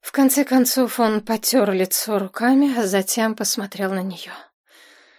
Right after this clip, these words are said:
"Прости, я думаю только о себе. А ты?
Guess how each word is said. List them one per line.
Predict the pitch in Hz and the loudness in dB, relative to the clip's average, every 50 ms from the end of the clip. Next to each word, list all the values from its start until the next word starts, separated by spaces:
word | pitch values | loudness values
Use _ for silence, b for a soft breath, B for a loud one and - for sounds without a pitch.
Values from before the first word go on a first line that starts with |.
| b b b b b _ | b b b b b _
"Прости, | - 220 214 - - - - - 185 175 B B B B | -2 0 0 0 -2 -4 -4 -6 -8 -10 B B B B
я | 190 180 190 208 190 185 | -8 -4 -2 0 -2 0
думаю | - 208 202 202 202 196 202 196 | 2 2 2 4 4 2 0 -2
только | - - 226 208 208 202 196 - 220 226 | -2 -2 2 2 2 2 0 -4 -6 -4
о | 196 | -2
себе. | - - - 233 214 202 202 214 202 185 B B B B B B B B B B B _ _ _ _ _ _ _ _ _ _ | -2 0 0 -2 -2 -4 -4 -6 -6 -6 B B B B B B B B B B B _ _ _ _ _ _ _ _ _ _
А | 214 190 180 180 | -2 -2 -2 -2
ты? | - _ - 240 247 254 240 190 160 - | -6 _ 2 4 4 4 4 2 -2 -6